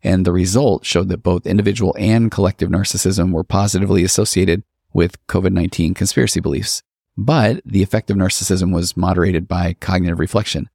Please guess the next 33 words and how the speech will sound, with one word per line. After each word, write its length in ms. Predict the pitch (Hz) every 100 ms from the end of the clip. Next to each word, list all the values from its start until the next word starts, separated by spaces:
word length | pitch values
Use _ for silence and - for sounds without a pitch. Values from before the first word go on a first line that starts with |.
| _ _ _
So 240 | - 87
if 160 | 92 95
you 100 | 90
had 140 | 90
higher 380 | 92 - 147 123
cognitive 420 | - 101 95 90
reflection 460 | 90 - 90 - 85
skills, 480 | - 78 87 85 - _ _ _
which 200 | 82 -
again, 240 | 95 90 92
it's 140 | -
a 40 | 90
measure 280 | 90 95
of 80 | 90
your 80 | 78
critical 360 | - 101 92 87
thinking 360 | 95 104 123
skills. 440 | 113 131 147 165 - _ _ _
So 100 | -
if 100 | 98
you 100 | 98
had 120 | 92 95
higher 560 | 104 120 98 95 139 -
cognitive 340 | - 101 95
reflection 420 | 90 - 135 - 98
skills, 320 | - 87 90
then 100 | 87
that 120 | 78
reduced 520 | 92 98 101 113 -
the 160 | - -
impact 440 | 87 92 87 85
of 80 | 90
narcissism 680 | 87 87 92 85 82 80